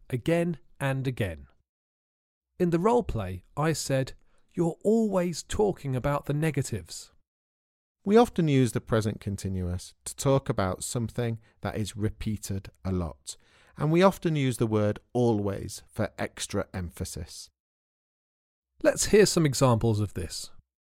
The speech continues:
Speaker 2: "He's always talking about himself. It's so boring."
Speaker 1: "She's always going on about her job. I wish we could talk about something else."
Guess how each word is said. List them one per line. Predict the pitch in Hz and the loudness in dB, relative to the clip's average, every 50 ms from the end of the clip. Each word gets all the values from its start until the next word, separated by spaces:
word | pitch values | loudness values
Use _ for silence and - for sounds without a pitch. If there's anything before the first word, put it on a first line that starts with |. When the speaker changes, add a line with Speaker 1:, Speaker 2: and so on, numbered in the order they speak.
| _ _ _ _ _ _ _ | _ _ _ _ _ _ _
Speaker 2:
"He's | - - 175 170 151 | 0 4 4 6 8
always | 170 175 196 214 226 214 208 202 208 208 - - | 8 10 10 10 10 10 8 8 8 6 4 -2
talking | - - 151 147 143 - - 131 123 | 0 4 6 4 4 4 2 0 0
about | 117 101 - 101 104 101 90 | 2 2 2 0 0 0 -2
himself. | 95 104 101 - - 95 87 85 78 - - - _ - _ | -2 -4 -4 -4 -4 -4 -4 -4 -6 -8 -12 -20 _ -20 _
It's | - 120 95 - - | -8 -8 -6 -6 -8
so | - - - - - 139 131 127 135 135 131 | -8 -6 -6 -4 0 2 4 6 6 6 4
boring." | 120 110 - 110 98 104 101 104 101 95 85 85 76 - _ _ _ _ _ _ _ _ _ _ _ _ _ _ _ _ _ _ _ _ _ _ _ _ _ _ _ | 2 0 0 0 2 2 0 0 0 -2 -4 -6 -8 -10 _ _ _ _ _ _ _ _ _ _ _ _ _ _ _ _ _ _ _ _ _ _ _ _ _ _ _
Speaker 1:
"She's | - - 180 151 | -4 -2 2 2
always | 185 214 233 226 202 185 165 135 | 4 2 4 4 2 2 2 0
going | - - - 180 165 170 165 156 | -2 0 2 4 4 4 4 4
on | 160 185 190 160 | 4 4 4 2
about | 131 - 123 127 123 107 | 4 4 2 2 2 4
her | 139 139 135 | 2 2 2
job. | - - - 156 139 120 95 - - - - _ _ _ _ _ | 2 2 2 2 4 2 0 -4 -10 -16 -20 _ _ _ _ _
I | - 143 | -2 -2
wish | 165 196 254 - - | 2 2 0 2 2
we | 311 269 | 0 0
could | - 262 202 - | 0 -2 -6 -4
talk | - - 180 165 - | -2 0 0 0 0
about | - 165 165 156 - - | -2 -2 -2 -2 -2 -4
something | - - 156 147 - - 156 151 | -2 -2 -2 -2 -2 -4 -4 -2
else." | 151 151 131 92 76 - - - - - | 0 0 0 -2 -4 -10 -14 -14 -14 -18